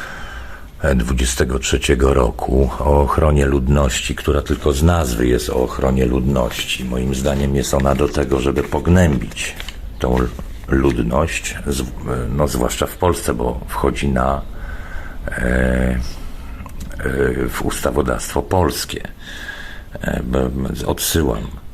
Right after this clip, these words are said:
odsyłam do tego, czas się sprzeciwić i do, e, tematu głównego, czyli nagrania głównego oraz do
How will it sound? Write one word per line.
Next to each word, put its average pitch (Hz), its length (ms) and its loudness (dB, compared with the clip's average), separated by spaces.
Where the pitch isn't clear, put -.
odsyłam 69 640 2
do 65 100 2
tego, 73 340 2
czas - 280 0
się - 180 -2
sprzeciwić 73 960 -2
i 80 120 2
do, 69 380 4
e, 65 180 0
tematu 71 500 0
głównego, 73 960 4
czyli 67 320 -2
nagrania 69 480 2
głównego 65 680 2
oraz 65 500 0
do 65 240 2